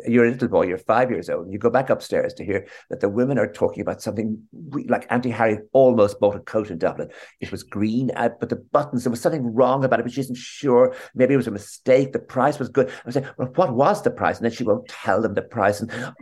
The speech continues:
"Oh, well, well, we'd have to know. I mean, I mean, w-, was it that? Oh,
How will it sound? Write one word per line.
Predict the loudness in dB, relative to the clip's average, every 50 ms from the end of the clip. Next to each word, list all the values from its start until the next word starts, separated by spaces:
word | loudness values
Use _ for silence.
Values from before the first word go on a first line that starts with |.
| _
"Oh, | 2 4 6 6 6 6 4 4
well, | 4 4 4
well, | 4 2 -2 -2
we'd | -2 -2 -2
have | -2 -4 -2
to | -6
know. | -2 2 4 4 4
I | 4 2
mean, | 0 -2 -2
I | -4
mean, | -4 -4 -4
w-, | -6 -8 -10 -10 -12 -4 -2 -2 0
was | 0 0 0 0
it | -4 -8 _ _ _
that? | 0 2 2 2 0
Oh, | 0 -2